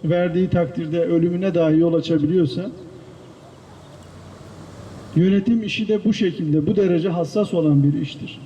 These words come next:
Sürekli bir elinizin nabızda olması lazım.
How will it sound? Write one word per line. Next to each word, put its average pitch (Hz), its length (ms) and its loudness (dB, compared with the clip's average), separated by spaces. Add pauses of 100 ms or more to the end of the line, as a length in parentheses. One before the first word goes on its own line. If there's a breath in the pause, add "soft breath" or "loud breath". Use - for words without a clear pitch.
(480)
Sürekli 220 640 0
bir 214 140 2
elinizin 190 460 2
nabızda 175 360 2
olması 151 460 2
lazım. - 320 -14